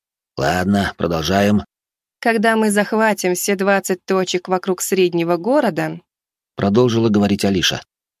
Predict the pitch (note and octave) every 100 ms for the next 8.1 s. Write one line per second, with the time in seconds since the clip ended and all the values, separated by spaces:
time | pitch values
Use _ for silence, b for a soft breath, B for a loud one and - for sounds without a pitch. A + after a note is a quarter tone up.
0 | - A3 G#3+ G3 G3 F3+ G3 F#3+ A3 G#3+
1 | C4 C4 - C4+ B3+ B3+ _ G#3+ F#3+ F#3
2 | F#3 F3 F3 - G3 - F3+ E3 E3 F#3+
3 | G#3 - _ _ _ _ _ - - E2
4 | F2+ F2 - F2 F2 F2 E2 F2+ F2 F2
5 | - E2+ D#2 F2+ E2+ E2 E2+ D#2+ D#2+ D#2+
6 | - - - _ _ _ _ _ - A3
7 | G3 G3 A#3 A#3+ - F#3+ F3+ F3+ E3 -